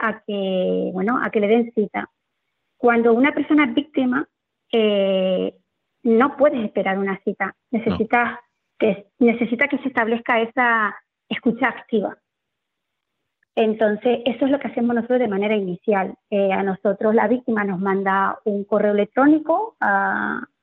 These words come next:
Speaker 1: a la página, al correo electrónico de soporte. Un trabajador social de la asociación es quien hace la primera entrevista inicial por videollamada y tras analizar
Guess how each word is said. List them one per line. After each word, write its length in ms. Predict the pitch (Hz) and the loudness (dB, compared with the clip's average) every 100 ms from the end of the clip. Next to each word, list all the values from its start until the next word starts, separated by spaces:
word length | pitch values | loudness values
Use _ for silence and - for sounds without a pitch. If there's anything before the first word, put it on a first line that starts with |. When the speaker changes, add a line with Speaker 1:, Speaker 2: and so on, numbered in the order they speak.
| _ _ _ _ - | _ _ _ _ -6
Speaker 1:
a 260 | 202 185 190 | -2 0 0
la 160 | 185 | 0
página, 640 | 185 185 214 190 185 185 - | -2 -2 -2 0 0 0 0
al 140 | 190 | 0
correo 160 | 208 202 | 2 2
electrónico 420 | 202 202 196 214 | 0 0 0 0
de 140 | 196 | 0
soporte. 600 | 214 226 277 277 285 453 _ _ _ _ _ _ - | -2 0 0 2 -2 -2 _ _ _ _ _ _ 2
Un 200 | 277 285 | 4 6
trabajador 680 | 226 208 - 208 220 226 | 2 0 -2 0 0 -2
social 560 | 226 226 240 247 247 190 | -4 0 2 2 2 -2
de 120 | 196 | -2
la 120 | 190 | -2
asociación 720 | 190 208 214 185 - 247 226 - - | -4 -8 -8 -8 -2 0 0 -6 -12
es 100 | 226 | -2
quien 220 | 285 247 | 0 0
hace 180 | 247 240 | 0 0
la 180 | 220 202 | 0 -2
primera 380 | 196 202 226 | -4 0 0
entrevista 460 | 214 - 185 196 226 | -2 -4 -8 -4 -4
inicial 400 | 196 190 214 202 | -2 -2 -4 -2
por 160 | 202 185 | -4 -4
videollamada 720 | 185 190 208 214 208 277 - _ _ _ _ _ _ _ _ _ _ _ _ - | -2 -4 -4 -2 0 0 -4 _ _ _ _ _ _ _ _ _ _ _ _ 4
y 500 | 240 226 220 214 214 | 6 8 8 6 4
tras 160 | 220 | 0
analizar 1200 | 220 202 202 196 - 208 214 208 208 196 196 196 | 0 -2 -4 -6 -2 0 2 2 0 -2 -4 -6